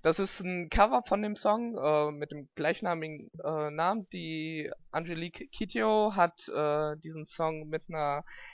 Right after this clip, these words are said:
Jazzband, äh, wiederbelebt. Die hat einen sehr karibischen Touch, äh, sie hat auch so einen sehr südländischen Akzent, ich weiß nicht, wo sie herkommt, aber das, ähm, hat alles so einen, äh, sehr karibischen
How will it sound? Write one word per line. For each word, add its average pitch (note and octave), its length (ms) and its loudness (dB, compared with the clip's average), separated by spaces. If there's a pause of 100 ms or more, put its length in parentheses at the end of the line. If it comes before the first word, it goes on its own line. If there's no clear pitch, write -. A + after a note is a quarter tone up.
(140)
Jazzband, B3 920 4
äh, F#3+ 260 2
wiederbelebt. G#3+ 800 -2 (100)
Die F3 220 -4
hat F3+ 160 -10
einen D#3 160 -8
sehr D3+ 400 2
karibischen G#3+ 720 0
Touch, - 360 2
äh, D3+ 440 0
sie D3+ 200 -4
hat E3 120 0
auch - 140 0
so - 140 -10
einen D3 280 -10
sehr D3 280 -8
südländischen F#3 640 -4
Akzent, - 380 -8
ich - 80 -14
weiß D3 160 -10
nicht, E3 100 -10
wo E3 80 -4
sie D3+ 140 -4
herkommt, F3 420 -2 (380)
aber D#3 300 10
das, D3 280 2
ähm, C#3+ 460 2 (600)
hat - 120 -8
alles D3+ 220 0
so D#3 80 2
einen, D3 280 -6
äh, D3+ 120 -2
sehr D3+ 180 0
karibischen E3+ 800 -4